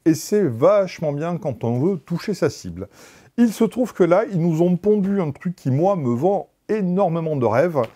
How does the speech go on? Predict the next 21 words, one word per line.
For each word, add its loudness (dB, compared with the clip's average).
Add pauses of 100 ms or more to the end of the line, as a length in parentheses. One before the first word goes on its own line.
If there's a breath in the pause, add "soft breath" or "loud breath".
(320 soft breath)
C'est -2
un -2
fusil -6
de -10
sniper, -4
parce -4
que -6
tant -4
qu'avoir 0
des -4
fléchettes -6
précises, -6 (720 soft breath)
autant 0
avoir 0
un -4
fusil -10
de -8
sniper. -4
La 2
seule 0
chose -2